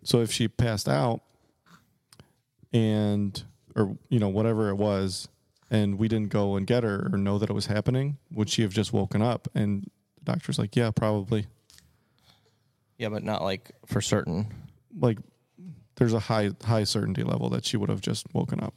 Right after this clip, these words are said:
Speaker 1: on her own. 'Cause
Speaker 2: Interesting.
Speaker 1: nothing, nothing seemed to, like, specifically wake her up when the thing happened.
Speaker 2: Or inhibit her from breathing.
Speaker 1: Right.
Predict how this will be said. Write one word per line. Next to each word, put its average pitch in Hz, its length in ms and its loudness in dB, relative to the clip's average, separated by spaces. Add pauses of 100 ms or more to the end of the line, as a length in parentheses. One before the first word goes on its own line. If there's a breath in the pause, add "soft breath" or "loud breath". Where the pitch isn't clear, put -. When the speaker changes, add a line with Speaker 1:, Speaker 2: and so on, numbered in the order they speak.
Speaker 1:
on - 120 -2
her - 120 -4
own. 156 160 -6 (340)
'Cause 117 180 2
Speaker 2:
Interesting. 123 440 2
Speaker 1:
nothing, 113 120 -4
nothing 120 300 2
seemed 113 300 2
to, 113 80 2
like, 101 320 0
specifically 113 600 0
wake 98 220 0
her 101 140 2
up 98 240 0 (840)
when 107 200 2
the 95 60 0
thing 90 220 0
happened. 117 360 -2
Speaker 2:
Or 139 200 2
inhibit 110 480 -4
her 101 140 -6
from 95 180 -10
breathing. 117 480 -4 (180)
Speaker 1:
Right. 101 300 2